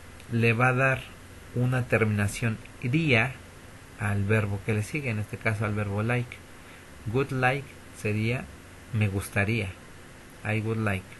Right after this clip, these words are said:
"Me gustaría". Si sustituyo ese like por el study, entonces sería estudiaría. Si lo sustituyo otra vez por otro verbo, sería trabajaría, jugaría, viajaría, etcétera.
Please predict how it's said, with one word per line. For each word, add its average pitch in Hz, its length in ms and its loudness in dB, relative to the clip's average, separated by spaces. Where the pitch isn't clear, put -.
"Me 107 80 -2
gustaría". 98 400 -6
Si 120 240 0
sustituyo 131 600 2
ese 147 200 -2
like 127 280 2
por 113 120 4
el 110 180 2
study, 135 420 2
entonces 110 380 -2
sería 104 440 -2
estudiaría. 98 920 2
Si 107 100 -4
lo 101 140 0
sustituyo 110 640 -2
otra 107 180 0
vez 104 80 0
por 107 160 -2
otro 113 220 0
verbo, 127 240 2
sería 104 360 -2
trabajaría, 104 880 2
jugaría, 107 800 -2
viajaría, 107 720 -2
etcétera. - 440 -6